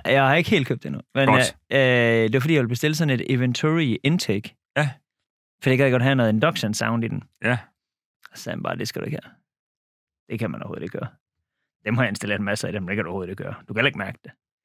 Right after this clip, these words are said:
Speaker 1: Så det er
Speaker 2: Nå,
Speaker 1: bare,
Speaker 2: ja.
Speaker 1: det er bare tolv jern ud af vinduet.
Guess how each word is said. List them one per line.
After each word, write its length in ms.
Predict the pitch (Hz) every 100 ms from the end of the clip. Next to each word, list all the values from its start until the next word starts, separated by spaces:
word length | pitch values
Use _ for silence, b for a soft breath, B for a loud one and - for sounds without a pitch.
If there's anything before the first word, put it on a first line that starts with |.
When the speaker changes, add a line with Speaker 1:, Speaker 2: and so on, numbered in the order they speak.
| _ _ _ _ _
Speaker 1:
Så 120 | -
det 100 | 110
er 40 | 156
Speaker 2:
Nå, 60 |
Speaker 1:
bare, 180 | - 120 - -
Speaker 2:
ja. 40 |
Speaker 1:
det 60 | 160
er 40 |
bare 220 | 143 127
tolv 240 | 127 147 117
jern 180 | 110
ud 40 | 110
af 60 | 104
vinduet. 280 | 107 107